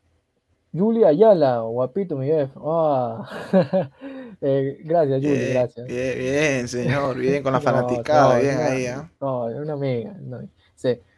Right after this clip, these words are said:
Speaker 1: "Wilson, visitación Flores Sánchez, tiene que traer Herrera".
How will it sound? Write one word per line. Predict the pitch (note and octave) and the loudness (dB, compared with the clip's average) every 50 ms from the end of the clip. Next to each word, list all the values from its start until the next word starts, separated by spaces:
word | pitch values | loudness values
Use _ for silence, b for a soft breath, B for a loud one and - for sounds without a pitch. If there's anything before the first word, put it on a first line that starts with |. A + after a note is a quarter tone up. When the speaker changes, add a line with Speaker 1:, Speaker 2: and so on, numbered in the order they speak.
| _ _ - | _ _ 0
Speaker 1:
"Wilson, | G#3+ A#3 F#3 G3+ A3 G#3 G3 F3 D3 C3+ - _ _ _ _ - | 2 4 4 4 4 4 4 0 -2 -6 -10 _ _ _ _ -2
visitación | D#3 D3 E3 E3 - E3+ D#3 D3+ G3+ G#3+ G#3+ G3+ | 0 0 2 4 4 2 4 4 2 0 0 0
Flores | G3 _ - G#3 A#3 A3+ G#3 F#3+ F#3 F3 - | -4 _ 2 4 4 6 4 4 0 -2 -2
Sánchez, | - A3 G#3 F3+ D3+ - B2 A2 G#2 - _ _ - | -2 -2 -2 -4 -4 -6 -6 -8 -8 -10 _ _ -6
tiene | F#3 G3 G#3+ G3 | -2 -2 -2 0
que | F#3+ E3 | -2 0
traer | C#3+ D#3+ F3 F#3 F3+ F3 | 2 4 6 8 8 8
Herrera". | F3 F#3 F3+ D3+ C3 A2+ G#2 - | 8 6 6 4 4 2 -2 -6